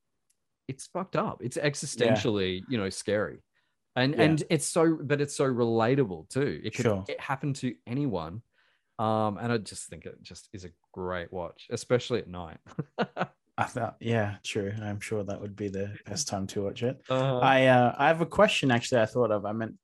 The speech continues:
Speaker 2: I was thinking about this today. Um, I didn't write it down, so I nearly forgot. Sorry. So, have you seen, um, Ready Player One, the
Speaker 1: Yeah.
Speaker 2: Spielberg? So, I don't think it is, but I, I'm sure I read it somewhere maybe when it initially came out,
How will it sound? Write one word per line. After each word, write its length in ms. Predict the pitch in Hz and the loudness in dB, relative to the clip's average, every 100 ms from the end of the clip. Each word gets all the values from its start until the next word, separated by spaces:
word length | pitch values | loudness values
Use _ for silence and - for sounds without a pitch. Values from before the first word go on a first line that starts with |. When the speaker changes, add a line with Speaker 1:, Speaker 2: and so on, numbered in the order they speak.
| - | -2
Speaker 2:
I 140 | 113 | 0
was 140 | 110 | 0
thinking 180 | - 131 | 2 4
about 120 | 110 | 4
this 200 | 98 101 - | 2 -2 -2
today. 480 | 101 110 92 95 - _ - _ _ - | 4 4 4 0 -6 _ -20 _ _ -8
Um, 300 | 104 95 90 | -4 -2 -2
I 120 | 95 | -2
didn't 220 | 98 107 | -2 -2
write 160 | 98 90 | -2 -2
it 80 | 90 | -2
down, 200 | 101 90 | -4 -2
so 80 | 98 | 0
I 20 | |
nearly 200 | 101 95 | 0 0
forgot. 340 | - 107 98 | -2 -2 -2
Sorry. 300 | - 82 95 - - _ _ - | -2 -4 -6 -10 -20 _ _ -2
So, 420 | - 151 135 123 98 _ _ _ - | 6 8 8 6 2 _ _ _ -2
have 140 | 147 | 2
you 60 | 185 | 4
seen, 500 | 208 185 170 156 143 | 4 4 4 2 2
um, 580 | 123 113 104 101 95 - 127 | 2 0 0 -6 -8 -12 -2
Ready 280 | 117 117 | 2 2
Player 320 | 110 117 107 101 | 2 4 4 4
One, 360 | 98 180 269 - - | 2 -2 -6 -10 -6
the 320 | 113 98 95 | -4 -2 2
Speaker 1:
Yeah. 180 | 165 190 | 4 4
Speaker 2:
Spielberg? 480 | 107 110 113 113 117 - - - | 4 2 2 2 -2 -18 -20 -12
So, 400 | - - 160 143 - _ _ - | 0 6 8 8 2 _ _ -2
I 100 | 151 | 2
don't 200 | 214 185 | 2 0
think 220 | 190 170 | 0 2
it 100 | 127 | 2
is, 460 | 127 104 92 95 - _ _ _ | 2 2 0 -8 -12 _ _ _
but 160 | - 107 - - _ _ - | 2 2 0 -20 _ _ -4
I, 60 | 123 | -2
I'm 240 | 127 135 | 2 2
sure 220 | 131 - 175 | 4 4 6
I 80 | |
read 280 | 170 123 139 | 6 4 4
it 100 | 135 - | 4 2
somewhere 300 | 135 127 123 | 2 2 2
maybe 180 | 120 117 | 2 2
when 160 | 110 | 0
it 120 | 107 95 | -2 -4
initially 440 | 110 113 113 101 | -4 -4 -2 -2
came 360 | 95 107 101 98 | -2 -2 0 0
out, 220 | 95 | -2